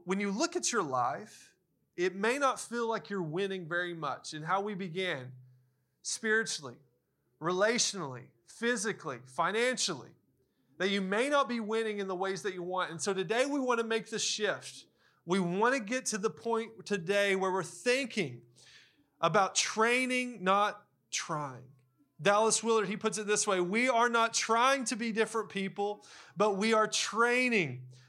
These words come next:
to be different people." And so today the challenge is going to be to stop trying and stop training. Now, this training metaphor is, is somewhat of an athletic word, to be in training for something. We find this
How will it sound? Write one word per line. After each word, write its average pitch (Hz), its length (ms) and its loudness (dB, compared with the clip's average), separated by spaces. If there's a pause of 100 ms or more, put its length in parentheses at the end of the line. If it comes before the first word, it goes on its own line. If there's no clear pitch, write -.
to 202 120 2
be 196 380 0 (240)
different 190 580 2 (220)
people." 185 460 0
And 170 120 0
so 214 160 6
today 226 400 2
the 254 120 -6
challenge 220 540 0
is 185 120 -4
going 202 240 -2
to 190 80 -10
be 185 200 -8
to 180 100 -4
stop 226 420 0
trying 151 500 -4 (380)
and 139 100 -10
stop 151 580 0 (640)
training. 143 600 -6 (240)
Now, 196 100 4
this 220 160 2
training 262 500 0
metaphor 208 600 0
is, 185 340 -2 (220)
is 170 120 -2
somewhat 247 300 2
of 185 160 0
an 190 100 -2
athletic 196 880 0 (360)
word, 156 600 2 (640)
to 185 160 0
be 208 200 2
in 180 100 0
training 220 600 0
for 175 120 -6
something. 175 380 -2
We 190 100 -8
find 240 420 0
this - 280 0